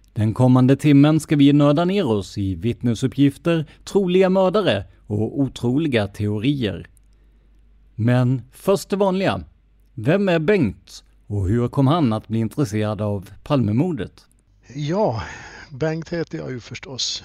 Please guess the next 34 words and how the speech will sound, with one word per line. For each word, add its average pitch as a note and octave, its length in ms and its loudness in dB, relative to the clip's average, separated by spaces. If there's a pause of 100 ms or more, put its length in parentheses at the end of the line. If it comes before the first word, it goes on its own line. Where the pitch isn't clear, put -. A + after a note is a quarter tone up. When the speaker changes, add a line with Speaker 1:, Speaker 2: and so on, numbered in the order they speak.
Speaker 2:
Jag D3 340 -8
är C3+ 220 -4
femtiosju C#3 680 -8
år, F3+ 300 -8
född D#3+ 680 -8
i C3+ 340 -6
Norrbotten, C#3 840 -10
eller C3+ 280 -10
i B2+ 60 -8
Lappland C#3 520 -10
snarare, C3+ 540 -10
i C3+ 240 -10
Gällivare. D3+ 680 -10 (640)
Eh, A#2 300 -8
flyttade C#3 680 -8
till C3+ 280 -10
Dalarna C3 600 -8
i C3 60 -10
Ludvika C3 840 -10
i C3 200 -12
skolåldern C3+ 920 -12
och B2 140 -10
har A#2+ 180 -12
vuxit A#2+ 440 -10
upp B2+ 200 -14
största C3+ 440 -12
delen. A#2 300 -12
Jag A2+ 100 -10
betraktar B2 500 -12
också C3 260 -10
Ludvika A2+ 460 -10
som A#2+ 180 -10
en G#2+ 100 -10
hem-, A#2+ 340 -12